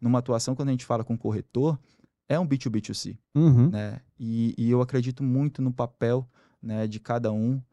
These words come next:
Speaker 1: e que tem sim relevância, tem desafios, tem oportunidade, mas eu acredito que o B two C também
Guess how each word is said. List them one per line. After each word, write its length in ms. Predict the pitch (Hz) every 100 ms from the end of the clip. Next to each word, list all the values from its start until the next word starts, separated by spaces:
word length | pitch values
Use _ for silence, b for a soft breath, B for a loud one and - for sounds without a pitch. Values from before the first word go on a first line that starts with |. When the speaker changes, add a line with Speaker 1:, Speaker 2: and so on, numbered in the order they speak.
| b b b -
Speaker 1:
e 460 | 120 120 123 123 -
que 100 | -
tem 220 | - 170
sim 200 | 175 147
relevância, 640 | 143 131 117 107 131 131 117
tem 180 | 120 123
desafios, 460 | 117 107 135 123
tem 100 | 120
oportunidade, 680 | 113 113 110 113 107 104 107
mas 140 | 120 110
eu 40 |
acredito 380 | 120 127 113 113
que 160 | - 120
o 80 | 113
B 140 | 117
two 140 | -
C 340 | 117 - 113 113
também 440 | 120 110 104 113